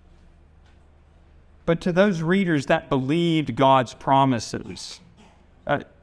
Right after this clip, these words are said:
it would have inspired hope. It would have renewed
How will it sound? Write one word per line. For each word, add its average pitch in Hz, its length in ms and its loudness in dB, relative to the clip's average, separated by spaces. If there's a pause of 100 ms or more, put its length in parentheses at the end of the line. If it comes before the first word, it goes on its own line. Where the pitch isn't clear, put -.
it 165 180 0
would 175 360 0
have 151 340 0
inspired 143 800 0
hope. 113 440 -4 (680)
It 165 80 -2
would 185 260 0
have 170 300 2
renewed 170 840 -2